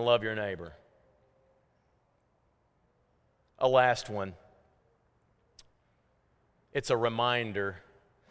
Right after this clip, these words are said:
I-, it's a reminder that there's two sides of a coin. The one side is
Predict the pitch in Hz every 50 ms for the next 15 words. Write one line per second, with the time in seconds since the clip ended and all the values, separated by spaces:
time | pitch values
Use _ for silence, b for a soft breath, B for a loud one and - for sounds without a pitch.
0 | b b b b b - - 165 - - 160 - - - 139 135 139 143 156 160
1 | 175 180 180 170 165 156 135 139 - 139 131 - - - 175 170 147 - - 151
2 | 139 135 131 107 113 101 101 - - 110 107 104 104 101 101 101 95 95 - _
3 | _ _ _ _ _ _ _ _ b b b b b b 143 151 147 175 202 202
4 | - - 170 156 151 147 135 135 131 131 123 - -